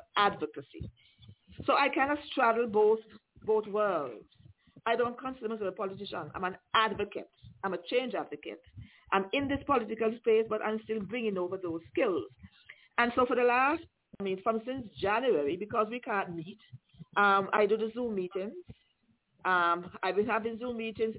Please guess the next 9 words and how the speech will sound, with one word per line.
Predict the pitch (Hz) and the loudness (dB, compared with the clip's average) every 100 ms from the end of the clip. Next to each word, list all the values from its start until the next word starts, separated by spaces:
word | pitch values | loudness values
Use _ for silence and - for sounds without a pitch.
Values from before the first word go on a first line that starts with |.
| - | -2
every | 226 214 202 226 | -2 -2 -8 -6
Thursday | 220 214 214 202 202 214 403 381 | -2 0 -2 0 0 0 -4 -4
from | 214 220 | -4 -2
since | 214 208 | -4 -4
January. | 180 185 196 190 147 123 349 427 _ _ _ - - - | -2 -2 0 -2 -4 -6 -10 -16 _ _ _ -20 -14 0
And | 220 214 | 2 2
in | 277 277 | 0 0
these | 269 262 | -2 -2
meetings, | 254 269 - 220 220 | -2 -2 0 0 0